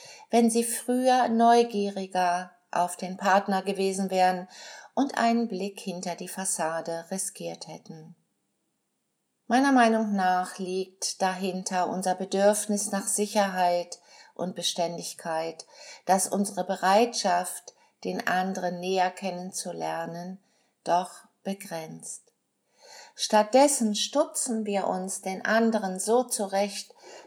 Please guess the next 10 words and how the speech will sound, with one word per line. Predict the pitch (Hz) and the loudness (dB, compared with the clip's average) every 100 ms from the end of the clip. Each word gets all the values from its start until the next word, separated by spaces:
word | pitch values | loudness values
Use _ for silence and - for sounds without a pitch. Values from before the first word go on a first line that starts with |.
| - | -2
dass | 190 196 | 0 2
er | 180 | -2
dem | 170 175 | -4 -2
Bild, | 226 254 196 | 0 2 0
das | 170 - | -6 -2
wir | 202 175 | -2 0
uns | 190 | -4
von | - 175 | -4 -6
ihm | 170 160 | -8 -10
machen, | 165 175 185 185 196 | -10 -8 -10 -10 -12